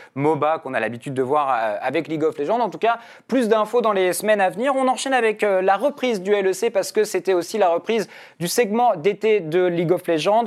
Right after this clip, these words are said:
avec déjà quelques petites surprises, euh, au niveau, euh, du classement. Euh, on, pas pour G two Esport en tout cas, parce que ça fait deux zéro pour eux. Fnatic qui fait un meilleur début de saison en tout cas que pour, euh, le segment,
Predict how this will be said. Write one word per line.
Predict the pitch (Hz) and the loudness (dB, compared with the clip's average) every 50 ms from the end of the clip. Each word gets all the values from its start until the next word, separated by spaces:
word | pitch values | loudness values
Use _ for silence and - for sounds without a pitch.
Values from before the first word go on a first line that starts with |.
| 226 - | 0 0
avec | 147 175 180 208 220 185 | 0 -2 0 0 -2 0
déjà | 202 202 214 254 269 | 0 0 0 0 -2
quelques | 262 - 254 247 - 269 | 0 -2 -4 -2 -2 -4
petites | 254 - 294 254 | -4 -4 -8 -8
surprises, | - - 226 202 - - 240 226 202 | -4 -4 -4 -4 -2 -2 -2 0 2
euh, | 208 202 196 196 - | 2 2 2 2 2
au | 196 208 | 0 0
niveau, | 214 214 190 220 214 208 190 | 0 0 2 4 4 4 4
euh, | 175 165 | 2 0
du | 151 147 196 196 | -2 -4 -6 -4
classement. | - 185 190 180 - - 233 254 294 277 - - - - - - - | 0 0 0 0 0 0 0 0 0 -2 -10 -18 -20 -20 -12 -2 0
Euh, | 156 160 156 156 151 147 147 147 147 151 | 2 2 4 2 2 2 2 2 2 2
on, | 156 151 156 156 156 156 156 170 175 - | 0 0 0 0 0 0 0 -2 -4 0
pas | - 214 | 0 0
pour | 214 214 185 165 143 | 0 0 -2 -4 -2
G | 135 165 190 | -2 -4 -4
two | 180 - 165 | -2 -2 -4
Esport | 165 139 - - 175 | -4 -2 0 0 0
en | 165 151 | 0 0
tout | - 147 | -2 -2
cas, | - 170 156 | -2 -2 -2
parce | - 143 - | -2 -6 -8
que | 156 | -4
ça | - 160 151 | -4 -4 -4
fait | - 165 165 156 | 0 0 0 0
deux | 139 139 190 185 | 2 2 0 0
zéro | 165 175 190 185 160 190 175 | 2 0 0 0 0 -2 -2
pour | - 175 180 196 226 | -2 -2 0 0 0
eux. | |
Fnatic | 233 - - 233 226 220 - - 254 233 - 185 160 | 0 0 0 0 0 0 0 -8 -8 -2 -2 -4 -4
qui | - 185 160 | -4 -10 -6
fait | - 196 | -2 -2
un | 180 170 | -2 0
meilleur | 175 180 175 165 147 | 0 0 0 0 0
début | 160 165 151 156 | 0 -4 -4 -6
de | 151 | -6
saison | - 165 160 160 185 170 | -4 -4 -4 -2 -2 -4
en | 151 | -4
tout | 160 | -4
cas | - 180 170 | -2 -4 -2
que | - 160 | -2 -4
pour, | 151 - 165 175 160 147 143 | -6 -4 -2 0 2 2 2
euh, | 139 139 | 2 0
le | 139 139 143 | -2 -2 -4
segment, | 139 - 147 135 151 156 151 143 | -2 -2 -4 -2 0 0 0 0